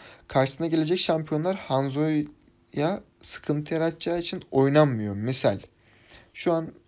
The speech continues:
Aldous çıktığı zaman metaydı ama şu an değil.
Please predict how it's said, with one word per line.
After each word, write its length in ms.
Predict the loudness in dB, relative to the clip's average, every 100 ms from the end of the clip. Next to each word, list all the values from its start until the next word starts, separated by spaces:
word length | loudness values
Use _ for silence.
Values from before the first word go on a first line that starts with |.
| 2
Aldous 420 | 4 4 0 -2
çıktığı 340 | -4 -8 -6
zaman 300 | -2 0 0
metaydı 540 | 4 4 4 -2 -2 -2
ama 160 | -2
şu 180 | -4 -4
an 240 | -4 0
değil. 280 | 2 2 0